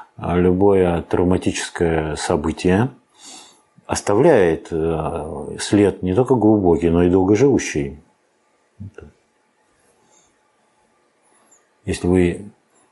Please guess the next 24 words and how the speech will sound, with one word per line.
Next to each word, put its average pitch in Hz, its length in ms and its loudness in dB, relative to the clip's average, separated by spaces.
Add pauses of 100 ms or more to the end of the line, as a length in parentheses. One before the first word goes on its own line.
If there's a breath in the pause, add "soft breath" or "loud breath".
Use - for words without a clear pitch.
(400)
завершили 92 480 0
развод, 101 520 2
то 95 100 -2
это 92 160 -4
не 92 80 0
значит, 101 260 0
что - 160 -12
после 87 380 0
этого, 85 500 0 (520 soft breath)
м, 87 340 -8 (260)
так - 160 -12
сказать, 80 320 -12 (180)
всё, - 280 0
что - 240 -2
его 90 200 4
сопровождало, 90 920 2
не 90 100 0
оставит 92 720 -2
следов 95 640 -2 (520 loud breath)
в 85 60 -6
вашей 80 280 -6
психике. - 500 -12 (2000)
Так 101 200 -4
что 98 840 -4